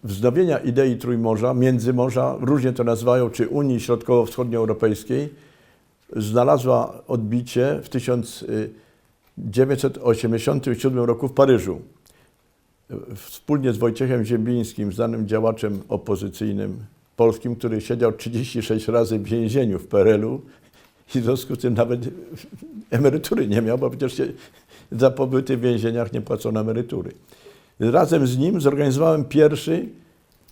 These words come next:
w historii kontynentu Kongres Narodów Europy Środkowo-Wschodniej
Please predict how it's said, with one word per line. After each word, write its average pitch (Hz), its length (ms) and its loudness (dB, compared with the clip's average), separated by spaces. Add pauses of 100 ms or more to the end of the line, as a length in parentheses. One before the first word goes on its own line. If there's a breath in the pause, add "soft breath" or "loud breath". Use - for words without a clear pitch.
(260)
w - 60 -18
historii 127 640 2 (280)
kontynentu 127 920 0
Kongres 135 600 2
Narodów 127 680 2
Europy 139 460 2
Środkowo-Wschodniej 113 1080 -2